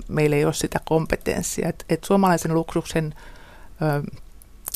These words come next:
kasvumahdollisuudet on enemmän siellä luksuselämystaloudessa, mihin liittyy vahvasti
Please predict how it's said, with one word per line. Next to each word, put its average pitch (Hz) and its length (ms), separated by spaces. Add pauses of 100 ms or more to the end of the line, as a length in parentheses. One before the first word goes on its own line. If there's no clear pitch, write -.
(140)
kasvumahdollisuudet 156 1000
on 147 180
enemmän 170 300
siellä 151 200
luksuselämystaloudessa, 151 1400
mihin 151 260
liittyy 151 420
vahvasti 151 440